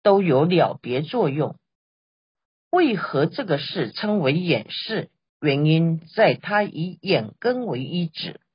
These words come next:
才能了别色尘，称为眼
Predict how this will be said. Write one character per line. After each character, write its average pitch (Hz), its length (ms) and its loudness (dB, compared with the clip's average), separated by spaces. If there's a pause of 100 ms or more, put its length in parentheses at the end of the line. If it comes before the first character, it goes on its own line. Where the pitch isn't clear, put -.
(220)
才 143 200 2
能 139 280 0
了 117 320 0
别 139 180 -4
色 165 320 -4
尘， - 340 -14 (140)
称 123 300 -2
为 120 160 -4
眼 - 340 -6